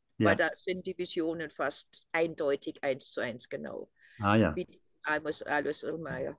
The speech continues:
Speaker 2: Ja. Das ist eine gute Freundin von mir.
Speaker 1: Also sonst gibt es niemanden, der,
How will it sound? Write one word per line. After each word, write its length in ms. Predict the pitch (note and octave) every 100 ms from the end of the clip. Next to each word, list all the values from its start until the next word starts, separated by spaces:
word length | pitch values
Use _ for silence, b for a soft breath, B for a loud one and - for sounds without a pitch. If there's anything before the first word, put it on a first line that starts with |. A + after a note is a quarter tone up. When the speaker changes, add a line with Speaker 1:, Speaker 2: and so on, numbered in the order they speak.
| _
Speaker 2:
Ja. 180 | F3+ D#3+ - _ _ _ _ _
Das 220 | - D#3 F#3
ist 140 | -
eine 80 | E3+
gute 280 | - F#3+ F3
Freundin 420 | - D3 D3 C3
von 220 | - C#3+
mir. 200 | C#3+ C#3+ - _ _ _ _ _ _ -
Speaker 1:
Also 240 | A#2 G#2
sonst 280 | G2 C#3 C#3+
gibt 160 | C#3+ -
es 100 | -
niemanden, 560 | C3 C#3 C3 A#2 A#2+
der, 480 | A2+ A2+ A2+ A2 A2